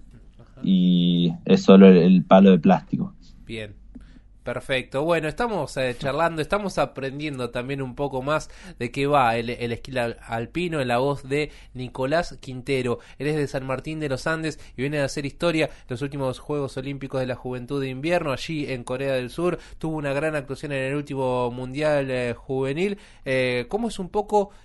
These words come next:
Speaker 1: el apoyo de la familia, Nicolás? Este, bueno, tu padre,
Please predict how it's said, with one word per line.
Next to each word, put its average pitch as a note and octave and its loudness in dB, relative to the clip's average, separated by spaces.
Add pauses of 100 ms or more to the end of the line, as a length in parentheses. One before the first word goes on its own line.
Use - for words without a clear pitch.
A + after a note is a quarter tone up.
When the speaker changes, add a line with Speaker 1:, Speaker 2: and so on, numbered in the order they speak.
Speaker 1:
el C3 -6
apoyo D3+ -6
de C#3 -6
la A#2 -6
familia, G#2 -4
Nicolás? B2+ -2
Este, A#2+ -6
bueno, B2+ -2
tu B2 -10
padre, C#3+ 0